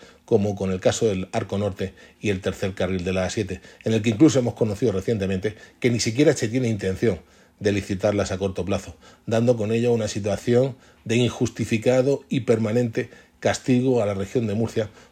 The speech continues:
por parte del gobierno socialista, que del Partido Popular no estamos dispuestos a aguantar, que denunciamos que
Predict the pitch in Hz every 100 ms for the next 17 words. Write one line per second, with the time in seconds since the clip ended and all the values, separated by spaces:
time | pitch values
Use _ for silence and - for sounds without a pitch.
0 | - 101 92 123 104 104 101 110 117 110
1 | 104 101 - 104 - - 104 98 101 101
2 | 98 123 107 110 107 - 139 139 143 107
3 | - 117 95 85 - 127 - 90 - -
4 | _ 135 120 107 117 117 - - - 139
5 | 127 117 - 135 95 - - - _ -
6 | 104 95